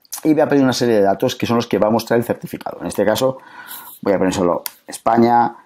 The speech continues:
le voy a decir Sound State ninguno, no le voy a poner nada, ni, ni localidad,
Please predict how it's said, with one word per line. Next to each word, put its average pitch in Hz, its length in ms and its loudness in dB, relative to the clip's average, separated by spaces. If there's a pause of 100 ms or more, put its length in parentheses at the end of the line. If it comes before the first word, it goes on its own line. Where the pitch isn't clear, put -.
(340)
le 101 260 2
voy 95 160 4
a 95 40 4
decir 101 960 4
Sound 98 320 -2
State 98 340 -2
ninguno, 101 360 2
no 139 60 2
le 135 60 2
voy 120 40 0
a 104 40 0
poner 92 200 -2
nada, 117 380 0
ni, 92 240 -2
ni 95 80 -2
localidad, 110 800 2